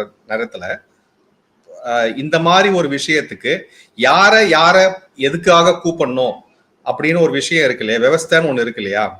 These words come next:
அந்த விவஸ்தை இல்லாம நடக்கக்கூடிய இந்த மாதிரி ஒரு விழாக்கள்ல இந்த மாதிரி ஆளுங்களை வந்து நம்ம வந்து,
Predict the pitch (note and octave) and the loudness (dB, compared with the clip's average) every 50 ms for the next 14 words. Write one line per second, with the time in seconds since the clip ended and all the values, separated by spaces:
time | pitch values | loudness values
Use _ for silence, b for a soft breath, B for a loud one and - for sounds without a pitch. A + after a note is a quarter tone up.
0 | _ _ _ _ _ _ _ _ A#2 B2 D3+ D#3 D#3 C3+ C3 D3+ F#3 F#3+ F3+ - | _ _ _ _ _ _ _ _ -6 -4 -2 0 0 2 4 4 2 2 0 -2
1 | - G3 E3+ D#3+ E3+ F3+ F#3 F#3 F#3 F#3 F#3 F#3 G3 A3 C4 A#3 - - C#3 - | -2 0 0 0 -2 2 4 4 6 6 4 4 2 0 0 -2 -4 -2 -2 -2
2 | D#3 D3+ - - _ D#3 D3+ D3+ D3 D3 D3+ D3 C#3+ C#3 C3 C3 C3+ C3+ C3 C#3 | -2 -2 -6 -14 _ -8 -6 -4 -2 0 0 0 0 -2 -4 -6 -8 -6 -2 0
3 | D3 D#3+ E3 E3 D#3 C3+ B2 C#3 C#3+ D3+ D#3 D#3 D#3 C#3+ C3+ F3+ G3 D#3 C#3+ C#3 | 0 0 0 0 -4 -4 -2 0 0 2 0 0 0 -2 -2 -2 -2 -4 -6 -6
4 | C3 C3+ C#3+ D#3 C3+ C3+ C3+ C#3 C3+ C3 B2 A#2+ A2+ A2 A#2 D3+ F3 D#3+ C#3 B2+ | -2 0 0 2 2 2 0 0 -2 -2 -2 -2 -2 -4 -6 -6 -8 -8 -8 -8
5 | A#2 A2+ A2+ A#2 E3 F#3 | -8 -10 -10 -8 -6 -6